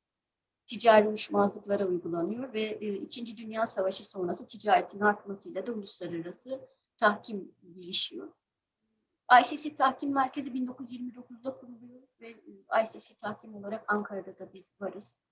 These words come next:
Milletler Arası Ticaret Odası Tahkimi. E, dünyadaki durum tabii ki bu, e, tahkimin gelişmişliği, ekonomik gelişmişlik, uluslararası hukuk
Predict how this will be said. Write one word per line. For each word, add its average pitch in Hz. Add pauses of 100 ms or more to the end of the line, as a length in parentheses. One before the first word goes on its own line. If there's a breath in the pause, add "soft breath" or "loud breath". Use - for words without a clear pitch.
(300)
Milletler 190
Arası 170
Ticaret 170
Odası 165 (180)
Tahkimi. 180 (920)
E, 220
dünyadaki 311
durum 330
tabii 311
ki -
bu, 285
e, -
tahkimin 302
gelişmişliği, 277
ekonomik 262
gelişmişlik, 247
uluslararası 233
hukuk -